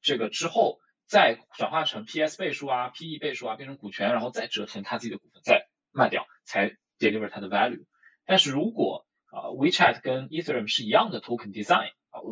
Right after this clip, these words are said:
这个一样只是很理想化的哈。那越多人使用 WeChat，就导致一个叫 WeChat token 的价格上升。张小龙持有 WeChat token 百分之十，有可能张小龙就直接也被 recognize value 了，然后 WeChat 永远都不需要通过抽头，也不需要通过广告来变现。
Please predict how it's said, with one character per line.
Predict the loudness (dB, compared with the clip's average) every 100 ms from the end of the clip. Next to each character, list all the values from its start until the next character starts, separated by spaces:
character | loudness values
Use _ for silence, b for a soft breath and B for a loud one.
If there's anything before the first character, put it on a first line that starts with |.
| -2
这 | 2
个 | 2
一 |
样 | 6 6 6
只 | 2
是 | 2 4 0
很 | -4
理 | -2
想 | 0 4
化 | 4 4
的 |
哈。 | 0 -10 b b b
那 | 2 2 0
越 | -4 -2
多 | 0 0
人 | -2 -4
使 | -6 -6
用 | -6 -8 -8
WeChat， | -8 -6 -6
就 | -4
导 | -4 -4
致 | -4 -8 -6
一 |
个 | -4
叫 | -2 -2
WeChat | 0 -2 -2
token | -6 -10 -10 -10
的 | -2
价 | 2 2
格 | 0
上 | -2 -2
升。 | -2 -4 -8 b b b
张 | 6
小 | 6
龙 | 4 0
持 | -2
有 | -2
WeChat | -4 -6
token | -8 -10
百 | -8 -8
分 |
之 | -2
十， | 0 0 -4 _ b b b
有 | 0 0
可 | 2
能 |
张 | 4 4
小 |
龙 | 4
就 | -2
直 | -6 -8
接 | -4 -6 -6 _ _ _ _
也 | -6 0
被 | 2
recognize | 2 0 -2 -2
value | 2 0 0
了， | -2
然 | -2 -2
后 | -2
WeChat | -2 0 -2 -2
永 | -4
远 | -2
都 | -2
不 |
需 | 0
要 | -2
通 | -2 -2
过 | 0 0 -2 _ _
抽 | 2 4 4
头， | 2 -2
也 | -4
不 | -2
需 | 0
要 | 0
通 | -2
过 | -8
广 | -8 -6
告 | -6
来 | -6 -8
变 | -14 -16
现。 | -20